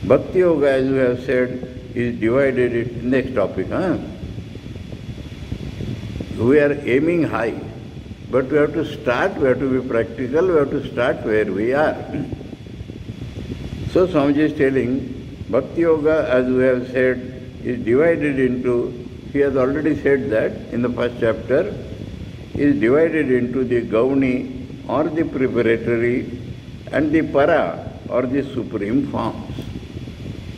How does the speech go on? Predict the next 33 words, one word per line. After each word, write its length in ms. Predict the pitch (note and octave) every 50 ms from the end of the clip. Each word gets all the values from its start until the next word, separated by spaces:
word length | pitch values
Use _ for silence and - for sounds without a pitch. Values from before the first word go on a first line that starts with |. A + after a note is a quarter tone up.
| - - - - - - - - - - - - - - - - - - - - - - - - - - - -
So 120 | D#3 E3+
there 200 | E3+ D3+ D#3 D3+
is 200 | D3+ D#3 D#3 D3
a 40 | C3
lower 360 | A#2 A#2+ C#3 D#3 D#3 D3 D3
and 180 | C3+ B2+ A#2 A#2+ -
higher 260 | G#2+ A#2+ C3 C3 B2+ G#2+ -
form 300 | A#2 A2+ A2+ A#2+ A#2+ B2
of 140 | B2 G#2+
bhakti. 680 | G#2+ A2+ A2 - A2+ A2 A#2+ A#2 A#2 A#2 A#2 A#2 A#2 - - - - - - - - - -
Swamiji 400 | - - B2 C3+ D#3 E3 D#3+ E3 D#3+
had 180 | D#3 D#3 -
told 320 | C3 B2 C#3+ D#3 C#3 B2+ B2
in 120 | A#2+ B2+
the 140 | B2 A#2+ A#2
end 180 | B2+ C3+ C3
of 120 | C3+ C3 B2
the 80 | B2+
first 320 | - - B2+ B2 B2 - -
chapter, 640 | B2+ A2+ A2 G#2 - - A#2 A2 A2 A2+ A2+ - - - - - - - - - -
right 340 | A2 B2+ C#3 F3 E3+ C#3+ -
from 240 | - D#3 D3+ D3+ D3
ritualistic 800 | C3 B2 B2+ B2+ - - D3+ C#3+ C#3+ C#3+ C#3+ C#3+ - D3+ C3+ -
worship, 1040 | G#2+ G#2+ G#2+ G#2 A2 - - D3+ C3 G2+ - - - - - - - - - - -
because 300 | B2 B2 B2 D#3 D#3 D3+
of 180 | D3+ C3+ A2
love 180 | A#2 A#2 B2+ C#3
of 260 | D3 D3 C3+ A#2+ G2+
God 220 | A#2 B2 C3+ C3 C3
only 280 | B2+ B2 B2 B2+ C3 A#2
that 260 | A#2 A2+ G#2 - -
takes 220 | A2+ G2+ - - -
place. 320 | - G2+ F2 - -